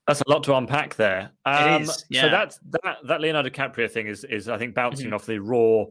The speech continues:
Speaker 1: podcast
Speaker 2: Yes.
Speaker 1: segment
Speaker 2: It
Speaker 1: where
Speaker 2: is,
Speaker 1: Ollie
Speaker 2: yeah.
Speaker 1: and Luke are talking about who, who actors are to them. So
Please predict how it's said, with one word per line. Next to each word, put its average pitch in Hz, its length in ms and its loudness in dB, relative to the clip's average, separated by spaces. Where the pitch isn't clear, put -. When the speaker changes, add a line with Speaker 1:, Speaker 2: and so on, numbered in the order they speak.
Speaker 1:
podcast 107 500 -2
Speaker 2:
Yes. 107 200 0
Speaker 1:
segment - 320 -6
Speaker 2:
It - 160 -8
Speaker 1:
where 101 140 2
Speaker 2:
is, 101 80 0
Speaker 1:
Ollie 107 220 2
Speaker 2:
yeah. 104 60 0
Speaker 1:
and 101 100 -6
Luke 101 280 -4
are 98 120 -2
talking 98 260 -6
about 98 240 -4
who, 147 200 -2
who 196 160 2
actors 147 320 -2
are 143 140 6
to 131 100 -10
them. 123 180 2
So 160 320 4